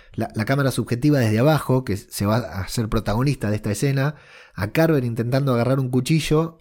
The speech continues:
Ahí también volvemos a ver a Negan de fondo y al final Maggie matándolo violentamente con el hacha ese, con el extraño hacha que tiene Elías en el pecho. Ah, está tremenda. Y, y al final la toma de, de él muriendo y Maggie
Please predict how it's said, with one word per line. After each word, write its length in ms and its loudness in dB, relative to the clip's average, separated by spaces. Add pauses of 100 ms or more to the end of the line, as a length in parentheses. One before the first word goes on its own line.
Ahí 200 2
también 360 4
volvemos 380 2
a 40 2
ver 140 2
a 60 2
Negan 280 2
de 80 2
fondo 460 2 (520)
y 80 0
al 100 0
final 280 0
Maggie 520 0 (140)
matándolo 600 0
violentamente 800 2
con 160 0
el 100 2
hacha 340 0
ese, 440 -2
con 160 -2
el 100 0
extraño 460 -2
hacha 240 -2
que 80 -2
tiene 880 -2
Elías 560 0 (460)
en 120 -2
el 120 -2
pecho. 440 0 (1160)
Ah, 140 0
está 180 -2
tremenda. 640 -4
Y, 260 -8
y 80 0
al 140 0
final 280 0
la 140 0
toma 220 2
de, 160 2
de 160 2
él 100 2
muriendo 400 0
y 60 0
Maggie 520 -2